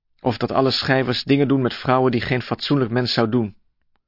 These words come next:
Maar ik hoop van harte dat u optreedt tegen deze dief,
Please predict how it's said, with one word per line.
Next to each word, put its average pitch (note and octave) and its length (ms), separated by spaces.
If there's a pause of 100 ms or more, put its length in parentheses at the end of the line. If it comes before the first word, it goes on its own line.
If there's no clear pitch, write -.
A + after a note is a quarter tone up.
(600)
Maar B2+ 180
ik D3 120
hoop D3+ 220
van C#3 140
harte A#2+ 340
dat A#2 140
u - 60
optreedt - 640
tegen A2+ 280
deze G#2+ 260
dief, A2+ 380